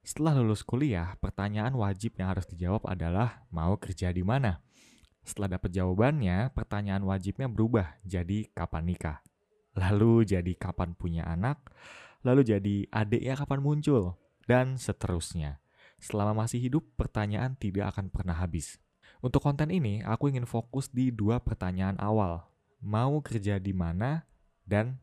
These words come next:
kapan nikah. Awalnya, aku menganggap kalau market yang akan dijumpai setelah lulus hanya economic market, pasar untuk mencari pekerjaan. Tapi sebenarnya ada market lain yang harus dijumpai,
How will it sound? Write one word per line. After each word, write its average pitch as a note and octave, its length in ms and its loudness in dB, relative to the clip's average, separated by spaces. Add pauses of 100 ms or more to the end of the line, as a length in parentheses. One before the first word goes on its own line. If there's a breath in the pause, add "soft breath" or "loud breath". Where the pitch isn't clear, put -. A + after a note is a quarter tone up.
kapan F#2 400 -2
nikah. - 320 -8 (1300 soft breath)
Awalnya, C3+ 480 4
aku A#2 160 -2
menganggap C3+ 560 0
kalau G#2 400 2
market B2+ 480 -4 (240)
yang G#2+ 240 -4
akan C#3+ 320 -2
dijumpai G2+ 480 -2
setelah G2+ 240 -2
lulus G2+ 320 0 (160)
hanya G2+ 240 -2
economic F#2+ 560 -4
market, - 400 -4 (640)
pasar A#2 320 0
untuk G#2 240 -4
mencari G2+ 320 -2
pekerjaan. F2+ 720 -2 (160)
Tapi G#2+ 240 -2
sebenarnya B2+ 800 -2
ada A#2 320 0
market B2+ 340 -4
lain B2+ 240 -2
yang A2 80 -2
harus G#2 220 -2
dijumpai, G#2 640 -2